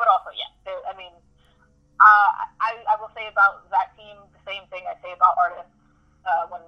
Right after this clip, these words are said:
doing comics. Uh, that is what they do very well, and so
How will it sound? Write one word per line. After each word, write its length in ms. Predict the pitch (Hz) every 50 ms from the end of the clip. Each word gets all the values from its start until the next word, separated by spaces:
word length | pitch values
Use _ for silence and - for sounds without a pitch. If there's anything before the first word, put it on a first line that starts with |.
| _ _ _ _
doing 160 | - 175 170 - -
comics. 320 | - - - 175 175 _
Uh, 320 | - - 180 175 - - 185 170
that 400 | 165 180 180 196 202 220 226 226
is 80 | 214 202
what 140 | 190 185 175
they 240 | - 180 180 170 175
do 140 | - 349 359 349 339 330 _
very 220 | - 165 160 - 160
well, 300 | - - 202 262 311 311
and 100 | - - -
so 320 | 196 180 175 175 180 -